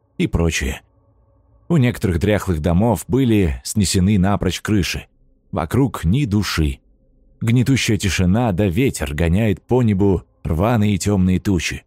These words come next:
В шесть утра мы прибыли в город, оставив лошадь в близлежащем парке.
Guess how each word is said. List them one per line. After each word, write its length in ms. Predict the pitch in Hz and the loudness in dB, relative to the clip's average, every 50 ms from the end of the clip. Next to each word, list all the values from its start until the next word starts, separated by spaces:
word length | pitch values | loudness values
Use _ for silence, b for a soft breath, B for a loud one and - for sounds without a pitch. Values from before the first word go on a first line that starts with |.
| _ _ _ _ _ _ _ _ _ _ _ _ _ _ _ _ _ _ _ _ _ _ _ - | _ _ _ _ _ _ _ _ _ _ _ _ _ _ _ _ _ _ _ _ _ _ _ -6
В 20 | |
шесть 220 | - 180 131 - - | -2 -2 -2 0 -2
утра 320 | 107 - 110 117 113 104 | -2 0 0 0 2 2
мы 240 | 92 98 110 107 95 | 2 2 2 2 0
прибыли 380 | - - 110 107 90 90 82 | 0 0 -2 0 0 0 0
в 80 | 80 76 | -2 0
город, 440 | 76 95 82 78 73 - - - - _ | 0 0 0 -2 -4 -8 -16 -20 -20 _
оставив 520 | - 80 76 - - 127 127 113 95 - - | -6 -6 -6 -4 -2 -2 0 0 0 0 2
лошадь 420 | 123 143 131 - 135 107 - - | 2 2 2 0 -2 -2 -4 -6
в 100 | - 78 | -8 -6
близлежащем 800 | 78 85 120 120 95 92 101 87 90 113 117 - - - 117 92 | -4 0 0 0 0 0 0 0 2 2 0 0 0 -2 -2 -2
парке. 420 | - 80 69 65 - - 76 - | -2 -2 -4 -4 -8 -10 -14 -16